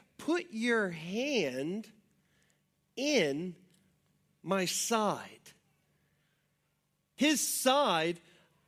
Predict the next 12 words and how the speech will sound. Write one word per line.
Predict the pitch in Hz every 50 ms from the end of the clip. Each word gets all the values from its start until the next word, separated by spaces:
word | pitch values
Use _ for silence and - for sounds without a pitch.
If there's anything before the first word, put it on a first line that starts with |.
| _
obviously | - 233 240 262 285 277 208 196 180 175 - - 190 180
still | 175 - - 277 247
had | 240 226 208
a | 190
hole | 185 165 - - 247 269 294 311 302 247 196
in | 131 110 -
it. | - - - - - - - - _ _ _ _ _ _ _ _ - _ _ _ _ _ _ _ _ _ _ _ _ _ _ _ _ _ _ _ _ _ _ _ _ -
It | 262 311 302 247
was | 247 240 226 202 - -
healed | - - - 311 320 311 269 196 180 190 202 196 - - - - - -
and | 208 208 214 208
glorified | 180 220 254 294 294 285 247 - - 202 190 196 202 202